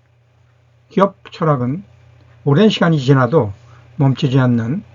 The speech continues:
물줄기처럼 흐릅니다. 하지만 그 흐름이 끊기지 않으려면 다음 세대에게 살아있는 방식으로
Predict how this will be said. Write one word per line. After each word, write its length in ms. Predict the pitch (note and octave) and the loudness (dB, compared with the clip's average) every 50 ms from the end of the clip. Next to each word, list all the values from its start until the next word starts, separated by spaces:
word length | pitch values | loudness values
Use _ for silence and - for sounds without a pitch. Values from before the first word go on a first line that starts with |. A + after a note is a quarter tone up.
| - - - - - - - - - - | -20 -20 -20 -20 -20 -20 -20 -20 -16 -4
물줄기처럼 760 | - D3 D#3 D3+ - E3 E3 D3+ D#3 - E3 C3+ B2 D#3 A3+ - - - - - | -2 0 0 0 0 -2 -2 -2 -4 -2 -2 -2 0 -2 -2 -4 -8 -18 -20 -10
흐릅니다. 420 | - G3+ F#3 D3+ A#2+ A#2 A2 - - - - - - - - - - - - - - - - - - - - - | -6 -2 0 0 0 -2 -4 -10 -18 -20 -20 -20 -20 -20 -20 -20 -20 -20 -20 -20 -20 -20 -20 -20 -20 -20 -20 -8
하지만 400 | - F#3 F#3 G3 G3 G3 F3+ - | -6 -4 0 2 2 2 0 0
그 120 | - E3 D#3 | 0 2 2
흐름이 400 | D#3 E3 D#3+ D#3 D3+ F3+ A#3 - - - - - - - | 2 2 4 4 2 2 0 -4 -10 -20 -20 -20 -18 -4
끊기지 360 | - A3+ F#3 - - C#3+ D3 | -2 -2 -2 -2 -2 -2 0
않으려면 680 | C3+ C3 C#3 C#3 B2+ C3 B2+ A#2+ A#2+ A2+ A#2+ D3+ G3 - - - - - - - - - - - - - - - | 0 2 2 2 2 2 0 0 -2 -2 -4 -6 -8 -10 -14 -20 -20 -20 -20 -20 -20 -20 -20 -20 -20 -20 -20 -16
다음 260 | - A#2 C3+ D3+ D#3 D#3+ | -10 -4 0 2 2 2
세대에게 680 | - G3 F3 E3 F3+ F3+ F3+ D3+ D3+ B2+ C#3+ G3 B3 B3+ A#3+ | 2 0 0 0 0 0 0 2 2 0 0 0 -4 -8 -12
살아있는 520 | - - - G3+ G#3 G#3+ G#3+ G3 F3+ D#3+ | -14 -6 0 2 2 4 4 2 2 2
방식으로 640 | C#3+ C3+ C3 A#2 - - B2 B2 A#2 A2+ B2+ F#3 | 0 0 -2 -2 -4 -6 -4 -4 -4 -4 -6 -10